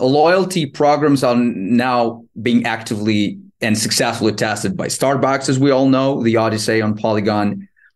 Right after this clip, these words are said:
Uh, we also know that Salesforce has recently integrated the N F T m-, loyalty module into their C R M,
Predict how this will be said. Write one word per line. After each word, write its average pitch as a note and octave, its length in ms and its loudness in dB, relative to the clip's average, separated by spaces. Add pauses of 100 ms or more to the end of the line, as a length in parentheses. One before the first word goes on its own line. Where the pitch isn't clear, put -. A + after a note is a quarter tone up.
(120)
Uh, A#2 420 0
we D3 320 4
also C3+ 380 0
know C3 240 2
that A2+ 240 -2
Salesforce - 1120 -2
has A2 280 -4
recently A#2 540 0
integrated A2 640 0
the G2 460 0 (260)
N B2 160 -2
F A#2 180 -6
T C3+ 140 2
m-, A#2 340 2
loyalty B2+ 540 2
module A2 560 2
into G2+ 200 -2
their G2+ 200 2
C A2+ 280 0
R G#2 200 0
M, A#2 540 -2